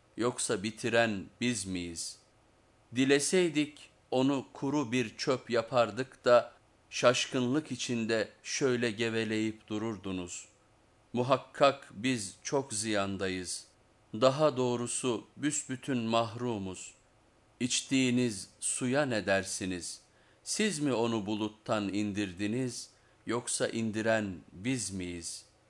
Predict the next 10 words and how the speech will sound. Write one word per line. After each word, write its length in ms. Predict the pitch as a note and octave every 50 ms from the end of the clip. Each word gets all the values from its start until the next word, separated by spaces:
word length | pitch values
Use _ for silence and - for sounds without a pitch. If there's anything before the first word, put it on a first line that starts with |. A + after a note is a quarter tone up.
| _ _ _ _ _ _ -
Dileseydik 840 | C3 C#3 D3+ D#3 E3 D#3+ - - G3 F#3 F3 D3+ D3+ D3 C#3+ - - - - -
onu 380 | A#2+ B2 B2+ C3+ C#3 B2 - - -
acı 360 | A2+ A#2+ A2+ - C#3 B2 A2
bir 140 | A#2+ A#2 G#2
su 300 | F#2+ - - - - B2+
yapardık. 640 | G#2+ F#2 F2+ - - G2 F#2 F2+ E2+ E2 F2+ - - - - _ _ _ _ _ _ _ _ _ _ _ -
O 200 | C#3 C3+ C3 B2
halde 520 | C#3 C3 B2 A#2 G#2+ A#2+ B2 A#2+ A2+ - - -
şükretseydiniz 1300 | - - - - B2 - - A#2+ A2+ A2 - - - D#3+ E3 D#3 B2+ G#2+ G#2+ G2+ F#2+ F#2 F2 E2 E2+
ya. 280 | F2+ F2+ F2 F2 - -